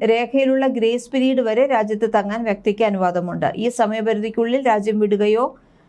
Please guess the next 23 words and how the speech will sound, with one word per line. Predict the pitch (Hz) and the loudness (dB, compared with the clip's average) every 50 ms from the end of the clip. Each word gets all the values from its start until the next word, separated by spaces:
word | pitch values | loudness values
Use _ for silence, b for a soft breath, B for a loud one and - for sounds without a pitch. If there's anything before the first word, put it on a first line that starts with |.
| b - | b 0
വിസ | 269 262 262 285 311 | 0 2 2 2 0
സ്റ്റാറ്റസ് | 302 302 - 277 262 254 262 247 254 - - | 0 -2 -2 -2 -2 0 -2 -4 -4 -4 -2
മാറ്റുകയോ | 240 214 208 208 214 247 226 208 185 190 196 | 0 0 0 0 2 2 2 2 4 2 2
ആണ് | 190 190 196 214 247 | 2 0 0 -2 -2
ചെയ്യേണ്ടത്. | 233 - 214 208 196 190 175 170 165 160 135 - - | 0 0 2 2 2 0 0 0 0 0 0 0 0
ഗ്രേസ് | 185 190 214 233 220 - - | 0 2 2 2 0 -2 -2
പീരിയഡിന് | 247 240 240 240 233 233 262 | -2 0 0 0 0 0 0
ശേഷവും | 254 262 269 233 226 226 - 247 247 254 277 262 - - | 0 2 0 0 0 0 0 0 0 0 -2 -2 -2 -2
അനധികൃതമായി | 226 226 233 233 262 262 262 269 254 262 254 269 269 | 0 0 0 0 0 0 0 0 2 2 2 0 0
താമസിച്ചാൽ | 262 262 233 220 220 208 214 214 196 208 196 190 175 - b b b b b b b b b - | 0 0 -2 -2 -2 -4 -4 -2 0 2 2 2 2 0 b b b b b b b b b 0
അഡ്മിനിസ്ട്രേറ്റീവ് | 240 226 - 254 269 262 262 262 277 262 254 262 254 254 254 | 0 0 2 2 2 2 2 2 0 0 0 0 0 -2 0
പിഴ | 254 262 233 214 208 247 254 - - | 0 0 2 2 2 0 -2 -2 -4
ചുമത്തും. | - 214 202 190 185 - - - - - _ B B B B B B B - | -2 0 0 0 0 -2 -2 -4 -4 -6 _ B B B B B B B -2
ഇത് | 226 233 277 | 0 2 2
രണ്ടായിരത്തി | 294 - 262 254 240 233 240 233 247 269 262 | 0 2 0 0 2 2 0 0 0 0 -2
ഇരുപത്തൊന്നിലെ | 254 233 226 254 254 254 262 254 247 247 247 262 262 262 | -2 0 0 0 2 2 2 2 2 2 2 2 2 2
ഫെഡറൽ | 269 262 233 220 247 247 254 262 | 2 0 0 2 2 0 0 2
ഡിക്രി | 226 240 - - 254 269 | 0 -2 -2 -2 0 0
നിയമം | 269 247 254 240 226 226 233 240 - 240 | 2 2 0 0 0 -2 -2 -2 -2 -2
നമ്പർ | 233 220 214 214 240 247 | 0 0 0 0 0 -2
ഇരുപത്തിയൊൻപത് | - - 226 208 226 240 240 - 262 - - - 214 214 214 214 220 240 262 262 | -2 -2 -2 0 0 0 0 -2 -4 -2 0 0 0 0 2 0 2 2 2 2
പ്രകാരം | 262 226 196 185 185 180 175 165 - - - | 0 0 -2 0 0 0 0 -2 -2 -2 0
ആർട്ടിക്കിൾ | 196 202 208 202 226 220 233 247 | 0 0 0 0 0 0 0 0